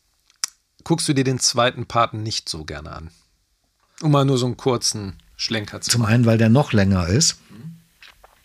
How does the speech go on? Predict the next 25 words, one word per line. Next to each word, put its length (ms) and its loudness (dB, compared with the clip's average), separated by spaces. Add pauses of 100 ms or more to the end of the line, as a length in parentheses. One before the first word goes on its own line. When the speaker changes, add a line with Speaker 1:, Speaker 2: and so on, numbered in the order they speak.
(280)
Speaker 2:
Und 280 4
weil 420 2
ich 380 -2
tatsächlich, 640 -2
was 240 2
den 220 2
Paten 460 0
betr-, 300 -4
also 300 0
was 460 -2
diese 260 0
Art 140 -2
von 140 4
Geschichte 400 2
betrifft 400 -2
und 100 2
diese 180 2
Figuren 520 4
betrifft, 520 -2 (340)
vom 200 2
ersten 340 2
Teil 220 2
so 140 4
geprägt 540 -2
bin 360 2